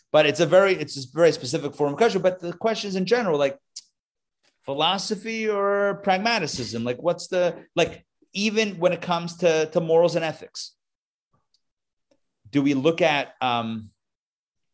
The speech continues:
kind of an absolute abstract perspective on ethics, or do we go, like, a consequentialist perspective? Like, bottom line, what is it, what does this do? What is, how does this affect the world?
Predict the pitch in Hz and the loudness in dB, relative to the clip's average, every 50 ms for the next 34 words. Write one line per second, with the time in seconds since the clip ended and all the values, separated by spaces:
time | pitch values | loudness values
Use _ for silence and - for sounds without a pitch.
0 | - _ - - 123 127 123 120 127 123 127 135 131 131 - - 131 120 131 143 | -20 _ -10 -6 -4 -2 -2 -2 -2 -2 -2 -2 -2 -4 -6 -8 -6 -4 -4 -2
1 | 143 131 123 123 - - - - 131 127 135 139 - - _ _ _ _ _ _ | -2 -2 -2 -2 -2 -2 0 0 0 -2 -2 -4 -6 -10 _ _ _ _ _ _
2 | _ _ _ _ _ _ _ - 135 127 - - 139 135 135 - 143 139 139 139 | _ _ _ _ _ _ _ -10 -10 -10 -4 -4 -4 -4 -4 -6 -6 -6 -4 -4
3 | 151 170 - 220 214 208 - - 175 175 165 170 170 180 180 185 185 180 180 180 | -6 -6 -4 -4 -4 -4 -6 -8 -8 -8 -6 -4 -2 0 2 4 4 2 2 0
4 | 185 180 180 185 185 180 180 - 190 - 220 233 - - 165 147 127 120 - - | -2 -4 -2 -2 -2 -4 -4 -6 -4 -2 -2 -2 -2 -6 -8 -8 -10 -10 -10 -12
5 | 113 107 - 101 90 90 - 95 98 113 110 107 - - - _ _ _ 156 160 | -12 -8 -8 -8 -8 -8 -10 -8 -6 -4 -4 -6 -8 -14 -20 _ _ _ 2 2
6 | 170 165 170 175 175 160 147 139 131 139 147 147 127 131 120 - - - 131 151 | 2 2 0 0 0 0 -2 0 0 0 0 0 -2 -6 -8 -10 -14 -4 0 0
7 | 156 156 127 131 123 - - - 147 123 101 101 120 127 127 110 127 135 131 131 | 0 0 -2 -4 -6 -8 -4 -2 -2 -2 -2 -2 -4 -4 -4 -2 -2 -2 -2 -4
8 | 107 110 117 - - 135 123 - - 123 123 131 113 - 220 220 - - - - | -6 -12 -12 -4 -2 -2 -2 -2 -4 -6 -4 -2 -2 -2 -2 -2 -4 -6 -8 -10